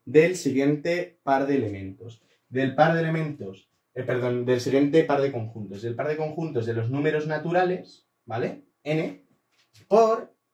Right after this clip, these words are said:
los naturales pares, ¿vale? Por los naturales pares.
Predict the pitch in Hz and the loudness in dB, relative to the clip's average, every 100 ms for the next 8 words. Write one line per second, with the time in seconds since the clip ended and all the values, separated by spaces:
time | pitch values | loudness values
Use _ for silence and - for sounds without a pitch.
0 | _ 294 - 165 180 196 - - _ _ | _ -18 -14 -2 0 0 -2 -18 _ _
1 | - 143 156 151 160 170 202 214 247 - | -4 0 2 2 2 4 6 4 2 -4
2 | - _ _ _ 151 123 92 - - _ | -18 _ _ _ -4 -4 -6 -14 -20 _
3 | 117 147 - - _ 143 175 - _ _ | -8 -6 -6 -12 _ -6 -6 -8 _ _
4 | _ _ _ _ _ _ _ - 131 135 | _ _ _ _ _ _ _ -12 -6 -4
5 | 127 131 139 170 196 196 - _ _ - | -4 -2 0 2 0 -4 -16 _ _ -10
6 | 117 - - | -10 -10 -16